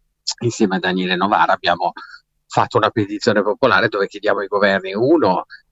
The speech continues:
di effettivamente fare in modo che l'ingresso nei social non avvenga prima dei sedici anni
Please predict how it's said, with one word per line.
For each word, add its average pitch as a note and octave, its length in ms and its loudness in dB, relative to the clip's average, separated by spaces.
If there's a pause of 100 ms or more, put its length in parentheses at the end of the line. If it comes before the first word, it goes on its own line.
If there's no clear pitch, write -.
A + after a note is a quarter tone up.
di G#2+ 400 -2 (160)
effettivamente A2+ 1120 0 (160)
fare A2 260 0
in G2+ 80 -6
modo G#2+ 280 2
che G2+ 260 2
l'ingresso G2+ 560 0
nei G2 140 -4
social G2 500 0
non F#2+ 160 -4
avvenga F2+ 360 -2
prima F2+ 260 -4
dei F2 120 -2
sedici - 420 -6
anni F2+ 320 0